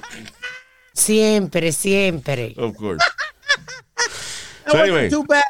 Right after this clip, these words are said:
Speaker 3: actually.
Speaker 2: los hijos del Chapo organizaron un, eh,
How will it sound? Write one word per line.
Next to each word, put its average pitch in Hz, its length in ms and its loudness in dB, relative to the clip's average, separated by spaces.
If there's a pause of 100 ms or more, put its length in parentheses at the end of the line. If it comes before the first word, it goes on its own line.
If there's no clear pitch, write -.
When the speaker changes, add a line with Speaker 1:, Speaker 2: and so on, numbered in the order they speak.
(120)
Speaker 3:
actually. 220 480 0 (120)
Speaker 2:
los 139 260 4
hijos 170 300 4
del - 160 2
Chapo 208 420 2
organizaron 147 800 4
un, 147 260 4
eh, 131 380 4